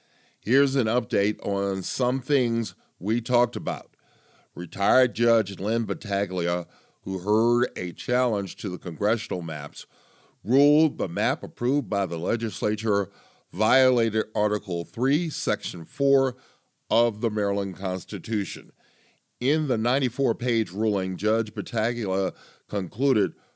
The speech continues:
partisanship was a predominant factor in traditional redistricting. The judge called the plan an outlier and a product of extreme partisan gerrymandering. The legislature has until March thirtieth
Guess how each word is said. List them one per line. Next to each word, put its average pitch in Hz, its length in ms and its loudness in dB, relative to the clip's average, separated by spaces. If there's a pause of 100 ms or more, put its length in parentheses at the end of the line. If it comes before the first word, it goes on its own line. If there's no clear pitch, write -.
(260)
partisanship 120 1040 0 (340)
was 98 240 0
a 92 80 -4
predominant 110 760 0
factor 101 600 -2 (420)
in 98 180 -4
traditional 101 800 -4
redistricting. 92 880 -4 (500)
The 87 120 -6
judge 117 520 0
called 120 300 0
the 101 80 0
plan 117 480 -2
an 78 220 -6
outlier 92 640 -2 (340)
and 78 160 -8
a 78 80 -6
product 110 640 -2 (220)
of 85 140 -6
extreme 120 880 -4
partisan 104 720 -2
gerrymandering. 82 1000 -4 (680)
The - 100 -8
legislature 113 800 -2
has 101 300 -2
until 92 320 -4
March 104 400 0
thirtieth 104 540 -2